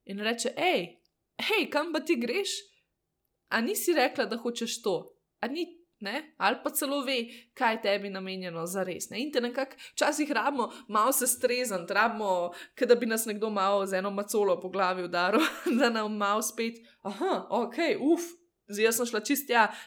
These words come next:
sam res, jaz hočem to," ne. In greš potem naprej.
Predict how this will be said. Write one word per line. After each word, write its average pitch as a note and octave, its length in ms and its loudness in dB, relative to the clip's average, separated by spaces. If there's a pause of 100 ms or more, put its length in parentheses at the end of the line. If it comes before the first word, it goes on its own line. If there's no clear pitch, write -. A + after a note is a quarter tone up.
sam A3 280 2
res, A#3+ 320 2 (200)
jaz G#3 200 2
hočem A3 360 -4
to," F#3+ 180 0
ne. E3+ 420 -6
In A3 140 -8
greš A#3 220 -6
potem G3 240 -8
naprej. F#3 360 -10